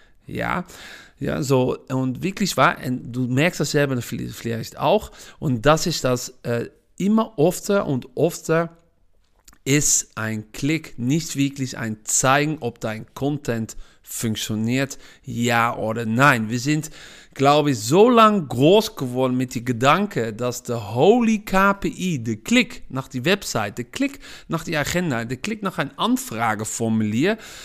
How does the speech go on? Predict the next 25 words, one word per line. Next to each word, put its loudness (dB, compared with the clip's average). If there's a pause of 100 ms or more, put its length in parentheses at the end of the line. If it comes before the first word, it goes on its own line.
(360)
dass 4
das -2
wirklich -2
so 4
die 2
Holy 4
Grail 2
ist. -14
Das -10 (100)
ist 0
nicht -6
so. -12 (480)
Die 2
Realität 6
ist -10
ganz 2
einfach -2
für -10
zweitausendfünfundzwanzig. -10 (420)
Die -4
größte 4
Teil 4 (600)
von 0
Verbände, 4 (320)
Corporates, 4